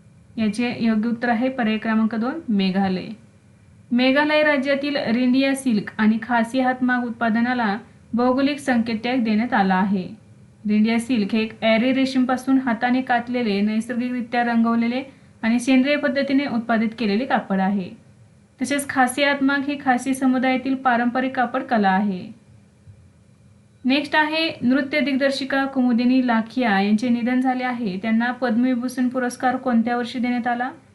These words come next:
पर्याय क्रमांक चार बरोबर आहे दोन हजार चोवीस मध्ये.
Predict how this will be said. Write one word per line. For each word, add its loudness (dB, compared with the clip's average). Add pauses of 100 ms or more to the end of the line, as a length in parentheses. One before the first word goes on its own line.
(960)
पर्याय 0
क्रमांक 0
चार 2
बरोबर -2
आहे 2
दोन 2
हजार 2
चोवीस -4
मध्ये. -2